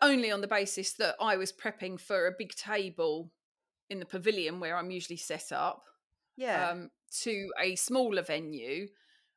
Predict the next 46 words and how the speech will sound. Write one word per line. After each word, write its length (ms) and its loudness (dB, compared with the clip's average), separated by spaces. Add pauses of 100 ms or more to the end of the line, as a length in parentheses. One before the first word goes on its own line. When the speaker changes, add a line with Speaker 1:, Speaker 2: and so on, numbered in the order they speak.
(140)
Speaker 1:
um, 360 -10
in 160 -6
the 80 -10
castle. 640 -2
Well, 300 2
no, 140 -2
it 120 -6
was 140 -8
in 140 -4
the 120 -8 (140)
Tudor 640 -2
Suite. 920 -10 (600)
So 120 -4
it's 120 -2
one 140 2
of 80 -2
the 80 0
Speaker 2:
Okay. 80 6
Speaker 1:
areas 360 0
where 120 2
you 120 -6
can 140 -12
get 160 -6
married. 320 -4
I 20 -14
think 160 -4
there's 200 -2
three 460 2
areas. 640 -2
One 280 -2
is 140 -8
the 80 -10
Tudor 300 -8
Suite, 320 -6
one 220 -4
is 300 -6
actually 340 -8
in 80 -8
the 60 -10
castle, 500 -4
and 100 -10
one 120 -6
is 120 -12
in 60 -12
the 80 -12
pavilion. 540 -12